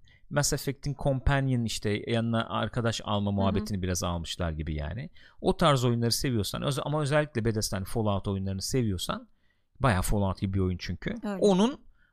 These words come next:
Speaker 1: olmuşu diyebileceğimiz
Speaker 2: Evet.
Speaker 1: bir oyun
Speaker 2: Ve
Speaker 1: bu.
Speaker 2: çok da ucuza oynayabiliyorsun şu
Speaker 1: Evet,
Speaker 2: anda.
Speaker 1: Game Pass aboneliğiyle oynayabiliyorsun. Mis gibi bir şey, mis gibi bir seçenek oluyor o zaman.
Speaker 2: Az evvel arkadaşlardan biri yazmıştı, altı liraya oynuyorum diye.
Speaker 1: E, öyle yani. Gayet, gayet güzel bir şey. Ee, öyle.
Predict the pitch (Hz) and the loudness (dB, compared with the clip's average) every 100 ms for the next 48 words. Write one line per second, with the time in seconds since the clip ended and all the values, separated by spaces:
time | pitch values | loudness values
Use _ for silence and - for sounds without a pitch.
0 | - 196 220 214 202 - 202 147 135 117 | 0 6 8 8 6 4 0 4 6 6
1 | 107 107 131 196 202 208 156 117 139 185 | 4 2 2 4 6 6 8 6 2 0
2 | 254 302 247 208 214 208 190 180 170 180 | -2 -2 -2 -2 0 0 0 -2 -2 -4
3 | - 180 247 180 143 185 175 160 - 131 | -4 0 2 4 4 4 4 2 2 2
4 | 120 110 104 120 165 151 147 131 117 98 | 0 0 0 -2 -2 0 -2 -2 -2 -2
5 | - 190 - - 175 - 101 139 160 - | -6 -12 -10 -2 0 0 -4 -8 -4 0
6 | 123 113 120 - 117 - 143 - 143 - | 2 0 -4 -2 0 2 2 2 0 2
7 | 107 95 90 90 90 - - _ - - | 0 0 0 -2 -4 -8 -20 _ -20 -10
8 | 202 220 226 226 208 208 214 - 220 214 | -6 -2 -4 -4 -6 -2 -2 -2 -2 -2
9 | 208 196 - - 196 190 202 185 180 185 | -2 -2 -4 -2 -2 -2 -4 -2 -2 -2
10 | 185 185 180 175 180 180 156 185 233 220 | -4 -4 -4 -6 -8 0 4 6 6 6
11 | 147 107 98 101 - 135 110 - 135 131 | 6 4 2 -2 2 4 4 2 2 2
12 | 117 - 135 127 104 - 95 - - - | 2 0 2 2 2 -4 -8 -12 -20 -20
13 | - - _ - 107 104 101 101 98 98 | -20 -20 _ 0 4 6 6 4 4 4
14 | 98 98 98 175 202 120 92 | 2 2 2 4 4 2 -4